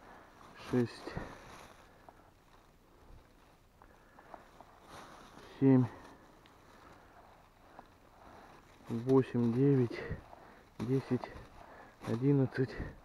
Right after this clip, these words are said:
двенадцать. Ну, сейчас ещё одного поймаем. И на этом будем свою рыбалку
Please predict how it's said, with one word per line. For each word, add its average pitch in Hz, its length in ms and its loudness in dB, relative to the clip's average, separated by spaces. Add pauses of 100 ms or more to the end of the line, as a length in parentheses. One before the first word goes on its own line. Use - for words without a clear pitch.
(640)
двенадцать. 127 680 4
Ну, 151 140 6
сейчас 139 200 4
ещё 139 220 4
одного 131 220 8
поймаем. 143 500 8 (720)
И 127 100 4
на 131 120 10
этом 139 320 10
будем 131 300 8
свою 127 280 6
рыбалку 135 540 8